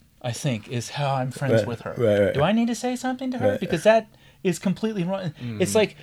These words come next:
Speaker 1: "I just want you to know you're blaming me for something that happened a long time, and we wouldn't." I'm like, "Oh my God." I'm like,
Speaker 2: Yeah.
Speaker 1: I just wanna reply, like, "What are you doing?"
Speaker 3: Right.
Speaker 1: What? Who is making you feel? No one's making you feel this way. If you feel that way,
Speaker 2: Yep.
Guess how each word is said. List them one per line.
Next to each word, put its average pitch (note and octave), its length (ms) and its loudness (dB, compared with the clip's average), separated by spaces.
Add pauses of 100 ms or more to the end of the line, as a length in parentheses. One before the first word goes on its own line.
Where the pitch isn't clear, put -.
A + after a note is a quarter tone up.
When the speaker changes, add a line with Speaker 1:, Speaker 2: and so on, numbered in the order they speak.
(220)
Speaker 1:
"I G#3 100 4
just B3+ 240 2
want A#3 220 6
you A3+ 60 4
to G#3+ 40 4
know A#3 60 8
you're G3+ 200 4
blaming G#3 760 4
me G3+ 480 2 (520)
for G3 160 4
something G3 300 4
that F#3 60 4
happened F#3+ 180 6
a - 20 4
long G3 80 4
time, G#3+ 200 2
and F#3 160 2
we G3+ 120 4
wouldn't." G3 300 6
I'm F#3 100 4
like, D3+ 220 2
"Oh A#2+ 180 0
my G2+ 140 -4
God." G2+ 460 -4
I'm C3+ 100 -2
like, - 140 0
Speaker 2:
Yeah. - 60 -12 (360)
Speaker 1:
I D#3+ 60 4
just E3+ 120 0
wanna F#3+ 240 4
reply, D#3+ 420 -2
like, C#3 200 0
"What D#3 160 -2
are - 40 -4
you G3 120 -4
doing?" G#2+ 400 -6 (100)
Speaker 3:
Right. A2 280 -4 (180)
Speaker 1:
What? E3+ 260 0
Who G#3+ 260 -4
is D#3 400 -2
making D3+ 500 -2
you C3 120 -4
feel? - 260 -10
No C#3+ 200 0
one's A#3+ 220 -4
making C#3+ 340 -2
you A2 80 -4
feel A#2 200 -4
this A2 140 -6
way. - 120 -10
If C3 200 -6
you B2+ 100 -8
feel B3+ 400 -6
that G#2+ 280 -8
way, G2 320 -10 (420)
Speaker 2:
Yep. F2+ 240 -4